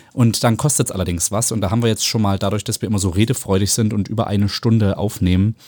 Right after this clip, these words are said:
äh, pro Folge, ähm, immer schon ein bisschen Geld rein investieren müssen. Und wenn ihr wollt, könnt ihr uns sozusagen Guthaben spenden. Also wenn ihr mal so einen Fünfer oder einen Zehner oder in zwei Huni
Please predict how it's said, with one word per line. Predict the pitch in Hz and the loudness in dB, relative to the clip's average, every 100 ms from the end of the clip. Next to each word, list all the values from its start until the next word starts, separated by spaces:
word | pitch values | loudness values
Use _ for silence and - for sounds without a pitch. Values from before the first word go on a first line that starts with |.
| - - - - | -10 -10 -12 -4
äh, | 110 98 | 0 0
pro | - 101 | 0 -2
Folge, | - 95 95 98 95 104 | 2 2 4 2 2 0
ähm, | 101 92 95 | 0 2 0
immer | - 101 | 0 -2
schon | - 107 | 0 -2
ein | |
bisschen | 98 104 | -2 -2
Geld | 95 104 - | -2 -2 0
rein | 87 92 | 0 0
investieren | 101 92 - - 92 92 - | -2 -2 -4 -2 0 -2 -4
müssen. | - 95 95 - 127 - - - | -8 -6 -2 2 0 -2 -12 -8
Und | - 110 | 0 2
wenn | 107 | 2
ihr | 113 151 156 | 2 2 4
wollt, | 104 110 165 - - - | 4 2 2 0 -6 -10
könnt | - 131 151 | -2 0 0
ihr | 131 | -2
uns | 120 123 | -2 -2
sozusagen | 120 113 110 107 107 110 - _ _ _ _ _ | -4 -4 -2 -2 -2 -4 -8 _ _ _ _ _
Guthaben | 127 135 - 95 92 95 92 - - - | -2 -2 0 -2 0 2 0 -2 -10 -4
spenden. | - - 85 82 - 80 78 | -4 0 -2 -2 -6 -8 -6
Also | 104 101 | -4 0
wenn | 120 | 2
ihr | 127 | 2
mal | 113 101 | 2 0
so | |
einen | 95 | -2
Fünfer | 87 - 185 143 131 | -4 -2 -2 0 0
oder | 107 101 | 0 -2
einen | 98 | -2
Zehner | - - 165 127 120 113 104 | -4 -2 -2 -2 0 0 0
oder | 104 101 98 95 - | 0 2 2 0 -2
in | 98 98 | -2 -2
zwei | - - 101 117 123 | -2 -6 0 2 2
Huni | 104 180 175 160 151 | 4 4 4 6 4